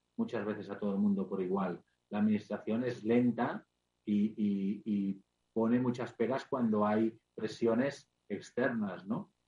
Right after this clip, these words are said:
Y ahí sí que hemos pasado épocas malas donde nos han complicado mucho la vida, donde tú has comprado un terreno o has alquilado un terreno, que lo pa-, has pagado, que lo pagas y donde te,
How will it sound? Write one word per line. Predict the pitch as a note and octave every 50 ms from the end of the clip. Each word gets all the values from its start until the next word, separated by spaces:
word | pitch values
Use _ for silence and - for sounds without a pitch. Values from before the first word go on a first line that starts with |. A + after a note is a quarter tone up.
| _ _
Y | G#2+ G#2+ G#2 G#2
ahí | G2+ G2 G2 G2+ A2 A#2+ B2
sí | B2 - - A#2 -
que | B2+ A#2+ A#2+ B2 A#2+ A#2
hemos | A2 A#2 A#2+ A#2 -
pasado | - - - - G2+ A2+ B2 B2+ A#2 G#2 G2 F#2 - - _ _ _ _ _ _
épocas | - G2+ - A#2 A#2+ A#2+ A#2+ A#2 G#2+ F#2+
malas | G2+ G#2 A#2 C3+ C3 B2 B2 C3+ C#3
donde | C3 A#2+ G#2+ G#2 G#2 G2
nos | F#2+ F#2+ F2+ - -
han | G2 G2 G#2+ A2+ A#2+ A#2 A2+ -
complicado | - A#2 A2+ G#2 - G2+ G2+ G2+ G2+ G#2+ A2+ B2 B2 A2
mucho | G#2 G#2+ A2 - - A#2+
la | A2 G#2+ G2+
vida, | A#2 C3+ C3+ C3 C3 C#3+ D#3 D#3 - _ _ _ _
donde | - G#2+ G#2 G#2 F#2+
tú | - - A2
has | A2+
comprado | - - A#2 G#2+ A2+ A2 A2 A2
un | G#2+ G2+
terreno | G2+ G2+ G#2 A#2+ C#3 C#3+ C#3 C3+ C#3
o | C3 A2+ G#2
has | G2+ G2 - A2
alquilado | G2+ - - A2 A2 G#2+ G#2
un | G2+ G2
terreno, | - G2 G2 A#2+ C3+ C3+ C3 C3+ - - _ _ _ _ -
que | G#2 G2 G2
lo | G2 G2 F#2+ F#2 -
pa-, | A2 A2+ G#2+
has | G2+
pagado, | - - G#2 G2 A#2 C3 C3+ C3 C3 B2
que | A#2 G#2+
lo | G2+ F#2+ -
pagas | C3 B2+ C3 C3 C3 C3+ B2 B2+
y | A2+
donde | G#2 G2+ G2 G2 F#2+ -
te, | G2+ G2+ G2 G2 -